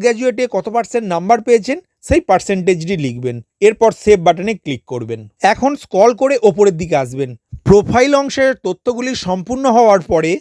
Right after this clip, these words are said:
অ্যাডিশনাল ইনফরমেশন অংশটি পূরণ করবেন, যার মধ্যে প্রথম অপশনটি হলো এক্স সার্ভিসম্যান, অর্থাৎ অবসরপ্রাপ্ত কর্মীদের জন্য। এরপরে person with disability of forty percent and above, অর্থাৎ আবেদনকারী যদি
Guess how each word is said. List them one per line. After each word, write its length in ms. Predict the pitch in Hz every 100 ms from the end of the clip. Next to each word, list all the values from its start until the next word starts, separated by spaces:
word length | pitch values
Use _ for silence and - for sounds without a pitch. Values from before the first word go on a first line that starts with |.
| - -
অ্যাডিশনাল 560 | 156 196 240 269 269 277 220
ইনফরমেশন 580 | 220 202 233 226 226 247 214
অংশটি 300 | 196 226 311 -
পূরণ 220 | 165 139 120
করবেন, 300 | 120 113 110 110 - 202 123
যার 220 | 156 175 226
মধ্যে 280 | 262 233 269 262
প্রথম 280 | 185 190 247 196
অপশনটি 420 | 214 - 269 233 269
হলো 160 | 240 247 254 190 226
এক্স 160 | - -
সার্ভিসম্যান, 540 | 196 180 196 165 190 339 _ 160
অর্থাৎ 260 | 170 - 233 _ 151
অবসরপ্রাপ্ত 560 | 220 254 254 247 240 269 254
কর্মীদের 440 | 185 160 160 147 127
জন্য। 200 | 139 131 127 127 _ 202
এরপরে 360 | 285 - 226 302 359 _ _ _
person 380 | 156 196 - 277 220
with 160 | 254 262 165
disability 560 | 190 185 269 269 269 277 - 185
of 80 | 208 - -
forty 280 | 220 - 285 262
percent 340 | 247 269 269 -
and 100 | 196 175 143
above, 260 | 120 120 - _ _ _ -
অর্থাৎ 340 | 170 - 247 - 165
আবেদনকারী 460 | 160 208 262 262 262 262
যদি 160 | 269